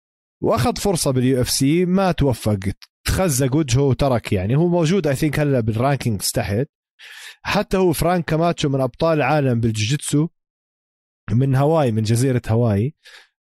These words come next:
آه، أول جولة أكل استسلام من، آه، بنيل داريوش، فهاي كانت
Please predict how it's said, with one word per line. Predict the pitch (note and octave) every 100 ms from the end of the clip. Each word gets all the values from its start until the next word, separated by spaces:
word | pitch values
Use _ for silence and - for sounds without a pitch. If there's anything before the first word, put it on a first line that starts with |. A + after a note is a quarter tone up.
| -
آه، | C3+ C3+ C3 C3
أول | F#3 G3+ F3+
جولة | C3+ F3+ E3 D3+ C#3 C#3+
أكل | - D3 B2+ A#2
استسلام | A2 B2 - B2+ C#3 D3+ D3
من، | B2 A#2+ A2 G2+
آه، | F#2+ F#2 F#2
بنيل | A2+ C#3 B2+
داريوش، | B2+ A2+ E2+ - -
فهاي | - B2+ C#3+
كانت | C#3+ C3+